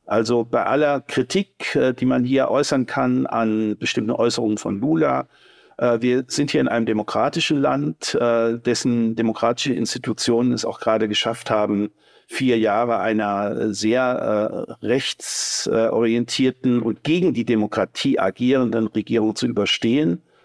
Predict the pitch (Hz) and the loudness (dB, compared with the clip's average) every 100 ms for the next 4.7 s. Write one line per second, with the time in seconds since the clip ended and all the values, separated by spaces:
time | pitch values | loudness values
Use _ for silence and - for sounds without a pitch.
0 | _ _ _ - 123 120 123 - 113 131 | _ _ _ -4 0 0 0 -4 -4 -2
1 | - 143 165 143 143 - 139 110 107 92 | 0 0 0 0 0 -2 0 0 0 -2
2 | - 110 113 107 - 190 202 - 110 98 | -2 0 0 -2 -2 0 0 0 0 2
3 | 90 - - 151 117 107 104 101 - - | -2 -4 -6 -2 0 2 0 -2 -4 -12
4 | - - - 135 131 120 | -18 -12 -2 2 2 0